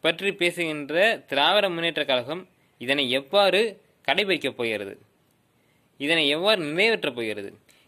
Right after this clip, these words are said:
எங்கள் தலைவன் மேதகவே பிரபாகரன் அவர்கள் கூறுகிறார், "பெண் விடுதலை இல்லையேல் மண் விடுதலை இல்லை" என்று.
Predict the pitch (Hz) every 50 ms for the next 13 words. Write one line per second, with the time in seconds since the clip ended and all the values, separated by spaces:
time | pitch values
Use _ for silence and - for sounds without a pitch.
0 | _ - 123 139 165 190 196 196 185 - 175 180 196 202 202 185 160 156 165 170
1 | 160 160 147 151 165 190 190 165 147 156 156 165 180 208 208 196 202 196 185 170
2 | 165 165 165 165 156 139 - 151 147 143 131 123 110 101 - - - _ _ _
3 | _ _ _ _ _ _ _ _ _ _ - 156 175 185 170 165 165 180 190 180
4 | 175 165 160 160 160 165 165 190 208 202 156 135 143 160 170 165 156 147 151 151
5 | 156 135 123 131 139 147 135 120 107 98 101 92 -